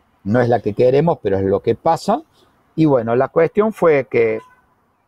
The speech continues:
en, en, en Oliva estábamos un día ahí y siempre lo recuerdo con, con mucho cariño porque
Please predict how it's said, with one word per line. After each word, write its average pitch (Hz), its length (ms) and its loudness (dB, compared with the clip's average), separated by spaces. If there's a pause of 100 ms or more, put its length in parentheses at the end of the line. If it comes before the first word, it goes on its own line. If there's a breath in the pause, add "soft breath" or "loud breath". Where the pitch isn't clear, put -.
(640)
en, 135 180 0
en, 185 120 0
en 143 380 -2
Oliva 196 500 2
estábamos 170 440 -2
un 170 140 -6
día 180 260 0
ahí 180 200 0
y 220 120 -10
siempre 139 440 -2
lo 123 120 4
recuerdo 120 760 0
con, 107 240 -4
con 139 200 -2
mucho 139 300 -2
cariño 139 480 0
porque 98 460 -4